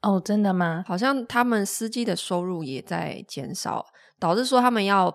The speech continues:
Speaker 2: 跑更多的单子，才有办法维持跟以前一样的收入。
Speaker 1: 好，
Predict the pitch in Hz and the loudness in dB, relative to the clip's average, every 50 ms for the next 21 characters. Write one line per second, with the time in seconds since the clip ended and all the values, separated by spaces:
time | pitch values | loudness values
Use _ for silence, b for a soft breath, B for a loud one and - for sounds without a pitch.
0 | - _ - - 170 151 143 151 - - 262 233 196 190 190 190 175 180 175 165 | -4 _ -8 -4 -2 -2 -2 -4 2 4 4 4 4 2 0 0 0 0 -2 -4
1 | 156 - 160 156 156 156 156 - - - - 190 190 180 - 190 180 170 - 151 | -4 -2 -4 -2 -2 -4 -8 -10 -12 -6 0 0 0 2 2 0 0 0 -4 -6
2 | 151 143 151 160 160 170 - - - 156 151 165 165 165 147 135 - 147 151 147 | -6 -4 -4 -4 -4 -4 -6 -6 -8 -6 -6 -6 -6 -6 -8 -10 -10 -10 -8 -6
3 | 147 170 170 151 143 147 - - 135 - - 147 - - 180 - _ _ _ _ | -4 -4 -4 -4 -8 -10 -8 -8 -8 -6 -6 -8 -10 -10 -16 -20 _ _ _ _
4 | - - - 202 165 151 151 - | -10 -6 -4 -2 -2 -2 -4 -8